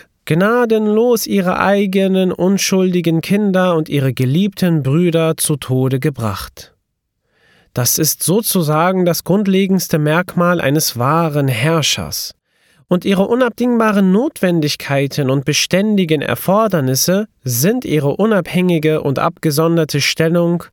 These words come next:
und ihre Zurückweisung der Einmischung anderer. Es ist wegen dieses grundlegenden Merkmals, dass göttliche Souveränität im Grade vollkommener Herrschaft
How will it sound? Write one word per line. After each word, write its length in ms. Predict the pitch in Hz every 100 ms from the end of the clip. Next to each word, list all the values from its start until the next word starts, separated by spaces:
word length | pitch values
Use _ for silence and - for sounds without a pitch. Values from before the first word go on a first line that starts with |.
| _ -
und 160 | 107
ihre 220 | 98 104
Zurückweisung 880 | 101 123 147 170 156 160 165 180 175
der 160 | 139 -
Einmischung 600 | 139 156 156 151 180 185
anderer. 600 | 143 135 107 95 92 92 _ _ _ _ _ _ _ _ _ _ _ _ _ _ _ _ _ _ -
Es 180 | 151 190
ist 240 | 190 -
wegen 260 | 214 247 226
dieses 360 | 208 190 196
grundlegenden 760 | - 240 269 220 220 208 190 175
Merkmals, 880 | 190 208 - 143 143 165 - -
dass 240 | - 113 -
göttliche 500 | 156 170 185 175 175
Souveränität 1080 | 147 165 165 156 160 156 - 214 220 143 123
im 140 | 131
Grade 500 | 127 143 190 202 180
vollkommener 800 | - 233 285 233 - 208 202 180
Herrschaft 760 | 151 190 190 - 190 185 -